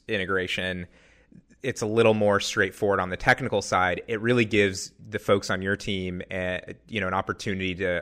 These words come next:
understand the customer needs, figure out what you might be able to do, and almost, uh, and correct me if I'm off here, but sort of, uh,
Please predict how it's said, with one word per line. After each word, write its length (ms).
understand 840
the 60
customer 360
needs, 500
figure 440
out 180
what 160
you 120
might 180
be 80
able 180
to 140
do, 340
and 100
almost, 600
uh, 240
and 240
correct 260
me 60
if 100
I'm 140
off 260
here, 220
but 360
sort 240
of, 320
uh, 240